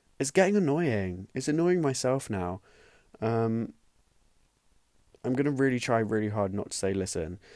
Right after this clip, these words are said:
I can't help it if I say "listen" in the interview because I've already recorded that and the past is the past. Um, uh, but I, I,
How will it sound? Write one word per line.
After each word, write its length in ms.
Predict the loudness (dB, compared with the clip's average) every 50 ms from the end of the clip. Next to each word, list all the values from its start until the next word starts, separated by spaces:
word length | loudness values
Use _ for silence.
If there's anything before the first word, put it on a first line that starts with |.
| -20 -20 -20 _ _ _ -2
I 80 | -2 -2
can't 320 | 2 2 2 2 2 4
help 260 | 4 4 4 4 4
it 160 | 4 4 4
if 180 | 4 2 2 4
I 280 | 4 4 4 4 2 -2
say 240 | -4 0 0 2 2
"listen" 300 | 2 0 -2 -2 -4 -4
in 80 | -2
the 120 | -2 0 -2
interview 380 | -2 -2 -4 -4 -2 -2 -2
because 300 | -2 -4 -4 -6 -4 -2
I've 160 | -2 -2 -2 0
already 320 | -2 0 0 0 0 -2
recorded 480 | -2 -4 -4 -2 -2 -2 -2 -2 -6 -4 -4
that 300 | -2 -2 -2 -2 -4 _ _ -12 -10
and 400 | -6 -4 -4 -4 -4 -6 -8 -10 -10
the 80 | -12 -6
past 320 | -2 0 0 0 -2 -6
is 100 | -10 -10
the 80 | -10 -10
past. 560 | -8 -8 -8 -8 -8 -12 -12 -14 -18 -20 -20 _ _ -20 -20 -20 -20 -20 -20 _ _ _ _ _ -12
Um, 380 | -10 -8 -8 -8 -8 -10 -14 -16 _ _ _ _ -20 _ _ _ _ _ _ _ _ _ _ _ _ _ _ _ -20 -20 -16 -16 -18 _ _ _ _ _ _ _ _ -20 -20 -16 -8 -4
uh, 280 | -2 0 0 0 0
but 200 | 0 -2 -4 0 2
I, 220 | 2 2 2 0 0
I, 600 | 2 4 4 4 4 2 0 -2 -2 -4 -4 -8